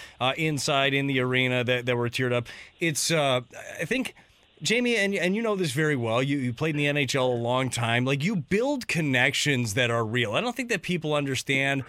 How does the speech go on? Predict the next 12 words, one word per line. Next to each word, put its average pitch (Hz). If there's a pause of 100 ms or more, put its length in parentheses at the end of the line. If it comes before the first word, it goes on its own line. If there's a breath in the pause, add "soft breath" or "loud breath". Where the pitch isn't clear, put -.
(280 soft breath)
how 170
important 151
those 139
connections 135
are 131
to 127
a 113
city 131
that 113
players 120
actually 110
have. 90